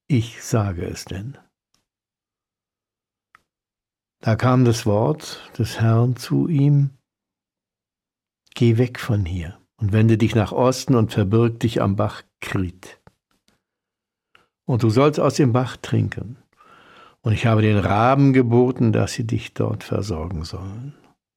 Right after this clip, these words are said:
Und es geschah nach einiger Zeit, dass der Bach vertrocknete. Da kam das Wort des Herrn zu ihm: „Mach dich auf und geh nach Sarepta,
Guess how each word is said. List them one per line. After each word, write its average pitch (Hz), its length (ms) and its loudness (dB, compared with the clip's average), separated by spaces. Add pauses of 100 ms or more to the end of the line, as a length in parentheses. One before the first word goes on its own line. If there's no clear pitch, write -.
(1600)
Und 131 160 2
es 104 100 -2
geschah 120 380 2
nach 123 180 0
einiger 127 440 0
Zeit, 127 320 -4
dass 117 160 -2
der 123 160 -2
Bach 117 320 -4
vertrocknete. 113 920 -8 (1800)
Da 117 140 0
kam 120 240 2
das 107 180 2
Wort 117 300 2
des 117 220 -2
Herrn 147 260 2
zu 101 260 -8
ihm: 104 340 -12 (1120)
„Mach 107 360 -2
dich - 320 -4
auf 147 400 -4
und 113 180 -2
geh 117 140 0
nach 117 240 0
Sarepta, - 720 -2